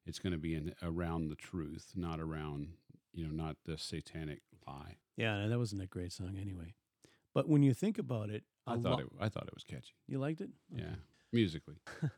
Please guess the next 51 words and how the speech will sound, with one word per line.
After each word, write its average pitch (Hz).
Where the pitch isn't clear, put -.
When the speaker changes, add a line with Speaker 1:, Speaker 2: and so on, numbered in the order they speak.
Speaker 2:
But 165
when 180
you 165
think 185
about 131
this 123
stuff, 110
a 120
lot 113
of, 131
you 131
know, 104
<laughs> 143
like 110
I 104
said, 110
we're 101
not 101
gonna 95
do 95
Art 92
Bell 92
weird 104
stuff, 98
but 107
you 101
think 110
about, 95
you -
know, 98
Bigfoot 92
and 90
U 101
F -
Os. 92
Anybody 160
that 127
has 127
contact 139
with 110
any 120
of 110
these 104
things, 104
there's 104
a, 110
an 117
amazing 117
amount 101
of 90
fear, 92